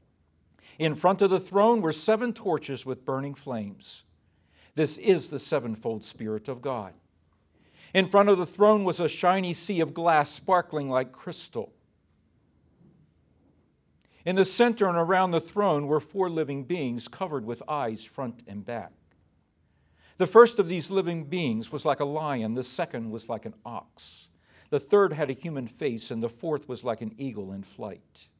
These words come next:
Each of these living beings had six wings, and their wings were covered all over with eyes, inside and out.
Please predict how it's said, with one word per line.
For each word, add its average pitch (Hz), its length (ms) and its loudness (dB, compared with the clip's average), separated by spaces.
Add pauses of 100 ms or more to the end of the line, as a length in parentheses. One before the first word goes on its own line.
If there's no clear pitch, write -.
(1040)
Each 214 240 0
of 170 80 0
these 160 240 -4
living 147 380 -4
beings 117 480 -8
had 127 180 -6
six - 340 -12
wings, - 800 -12 (720)
and 151 100 -2
their 151 100 6
wings 185 360 -2
were 170 80 -6
covered 160 360 -6
all 143 300 -4
over 131 240 -4
with 113 320 -6
eyes, 104 800 -10 (440)
inside 101 760 -14 (600)
and 104 240 -12 (100)
out. - 540 -18